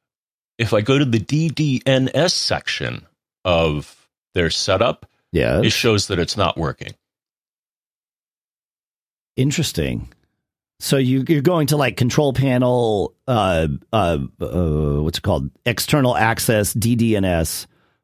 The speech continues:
Speaker 2: and it
Speaker 1: Mm-hmm.
Speaker 2: says that you're not able to, uh, connect
Speaker 1: Yeah, it
Speaker 2: to the
Speaker 1: shows,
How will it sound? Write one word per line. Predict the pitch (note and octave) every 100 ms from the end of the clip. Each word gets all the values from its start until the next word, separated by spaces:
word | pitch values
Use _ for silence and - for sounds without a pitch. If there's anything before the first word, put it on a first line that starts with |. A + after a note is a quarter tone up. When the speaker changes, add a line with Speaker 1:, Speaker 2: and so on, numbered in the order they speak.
| _ _
Speaker 2:
and | A2
it | F2
Speaker 1:
Mm-hmm. | C#3+
Speaker 2:
says | A#2+ G2+
that | A2+
you're | E2+ G2+
not | G2 F#2 D#2+
able | F2+ E2+ E2+ D#2+
to, | - F#2+ E2 D#2+ D2 D#2+ - _ _ _ -
uh, | E2+ C2
connect | - F#3+
Speaker 1:
Yeah, | A#2+
it | F2
Speaker 2:
to | A2+
the | B2+
Speaker 1:
shows, | C3+ -